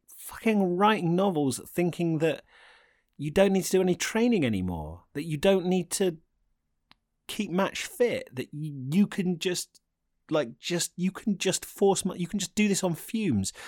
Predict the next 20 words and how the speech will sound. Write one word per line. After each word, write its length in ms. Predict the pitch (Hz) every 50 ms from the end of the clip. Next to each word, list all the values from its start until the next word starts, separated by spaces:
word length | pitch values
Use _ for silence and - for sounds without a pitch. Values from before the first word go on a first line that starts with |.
| - - - - - - _ -
You're 180 | 233 220 - _ _ -
killing 500 | - - - - 220 214 208 196 180 165
yourself. 500 | 131 117 107 - - 90 90 95 - -
You're 160 | 127 131 - _
killing 380 | - - - 214 208 202 180 170
your 200 | 165 160 151 147
work. 380 | 151 156 151 127 - - - -
You 100 | 147 143
need, 580 | 143 151 156 170 175 170 160 143 123 - - - _ _ _ _ _ _ _ _
you 160 | - 139 135
need, 520 | 131 135 143 147 143 131 123 117 110 107 - - _ _ _ _ _ _ _ _ _
you 160 | - 120 123
need 400 | 123 127 135 143 143 127 113 101
to 260 | - - - - 123
have 220 | 104 101 107 98
fun. 480 | - - - 120 117 104 87 85 82 76 - _ _ _ _ _ _ _ _ _ _ _ _ _ _ _ _ _ _ _ _ _ _ _ _ _ _ _ _ _ _ _ _ _ _ _ _ _ _ _ _ _ _ _ _ -
I 80 | - 160
know 380 | 226 208 196 202 202 202 202
it's, 300 | 202 160 117 - - - -
I 100 | -